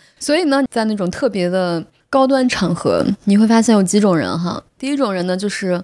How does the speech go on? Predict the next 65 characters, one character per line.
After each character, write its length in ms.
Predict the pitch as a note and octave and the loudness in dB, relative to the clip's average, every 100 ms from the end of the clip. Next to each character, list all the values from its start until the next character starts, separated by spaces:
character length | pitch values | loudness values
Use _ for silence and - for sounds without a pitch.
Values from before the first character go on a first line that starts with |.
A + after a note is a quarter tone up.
| _ _ _ _ _ | _ _ _ _ _
特 160 | - C4 | -2 0
别 360 | G3+ F#3+ F#3+ F#3+ _ | 0 0 -2 -4 _
顶 220 | A3+ F3 | -4 -2
端 180 | F3+ G#3 | -2 0
的 60 | A3 | 0
那 120 | F#3 | -2
种 160 | E3 - | -6 -8
人， 80 | - - _ - | -12 -16 _ -4
他 120 | C#4 | -2
不 100 | D4+ | 0
需 120 | E4 | 0
要 120 | D4 | 0
表 160 | - - | 0 -4
现 160 | E3+ | -4
优 80 | E3+ | -4
越 160 | - - | -4 -6
感， 160 | - - | -8 -4
因 140 | A3 | -2
为 80 | A#3+ | -2
所 180 | - G3 | 0 0
有 60 | |
人 120 | F#3 E3+ | -2 -4
都 80 | |
在 340 | E3+ F3 D3 - | -4 -2 -2 -6
跪 160 | - A3 | 0 0
舔 180 | F3+ - | 0 -4
他。 200 | - - - - _ _ - | -4 -10 -12 -14 _ _ -4
就 160 | C4+ | -2
比 100 | G#3+ | 2
如 80 | F#3 | 2
说 100 | A3 | 4
我 60 | F#3 | 2
之 120 | G3 | 0
前 180 | G3 F#3+ | -2 -2
去 160 | - | -2
过 140 | G3+ F#3 | -2 -2
那 160 | F#3 | -4
个 100 | F3 E3+ | -4 -6
G 200 | - G#3 | -4 -4
Q 440 | - A3+ F#3 F3 | 0 0 0 -2
年 200 | E3 F3 | -2 0
度 100 | G#3+ | 2
人 200 | G#3 F3 | 0 0
物 60 | F#3+ | -2
的 120 | F3+ | -4
颁 240 | F#3+ G3 | -2 -2
奖， 280 | G3 - G#2+ - _ _ _ | -2 -6 -12 -18 _ _ _
你 60 | - | 0
知 60 | |
道 80 | B3+ | 2
G 140 | C4+ D4 | 2 0
Q 180 | E4+ | 0
每 120 | A3 E3 | 0 0
年 120 | D#3+ | 0
的 60 | |
颁 160 | F#3 A3 | 0 0
奖 120 | G3+ | 0
还 140 | D#3 F3 | -2 -2
是 100 | G3+ | -2
很 160 | G#3 | -4
高 160 | E3+ F#3+ | -2 -2
规 200 | G3+ G#3 | -2 -4
格 140 | - | -8
的 80 | - | -12
嘛。 80 | A#1 | -14